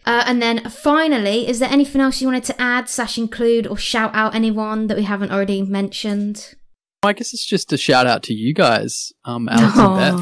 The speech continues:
Speaker 2: Beth. Yeah, I think, um, yeah, like I've said earlier, it's just, it's so amazing to have people like you and your, and your channel to connect people with, with music from all over the world. I think it's a really special thing, and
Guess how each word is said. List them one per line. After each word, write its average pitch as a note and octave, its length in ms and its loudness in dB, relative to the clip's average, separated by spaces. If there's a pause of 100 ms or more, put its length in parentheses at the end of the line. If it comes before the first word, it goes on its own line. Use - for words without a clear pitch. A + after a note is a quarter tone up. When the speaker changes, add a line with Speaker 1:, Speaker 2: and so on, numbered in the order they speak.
(140)
Speaker 2:
Beth. - 20 -12 (160)
Yeah, C3+ 560 0
I A#2+ 80 -4
think, - 460 -4 (580)
um, A#2 480 -8 (300)
yeah, C3 180 -4
like A#2+ 260 -6
I've B2+ 140 -6
said A2+ 180 -4
earlier, A#2 280 0
it's - 140 -8
just, - 300 -10 (380)
it's - 220 -8
so B2+ 140 2
amazing A#2+ 460 -2
to A2 100 -6
have G#2 260 -6 (400)
people A#2+ 240 -8
like G#2 200 -4
you A#2 380 -6 (160)
and B2 180 -10
your, A#2+ 380 -10 (120)
and B2 140 -12
your A#2 120 -12
channel B2 560 -6
to - 80 -14
connect B2 280 -8
people A#2 260 -6
with, A2+ 380 -10 (360)
with A2+ 140 -14
music A#2 320 -6
from A2+ 140 -8
all A2 160 -2
over G#2+ 140 -4
the G#2+ 80 -8
world. G#2+ 320 -4
I G#2 80 -10
think A#2 140 -10
it's - 260 -14
a A#2 80 -6
really G#2+ 220 -8
special - 320 -14
thing, G#2+ 260 -10
and G#2 180 -14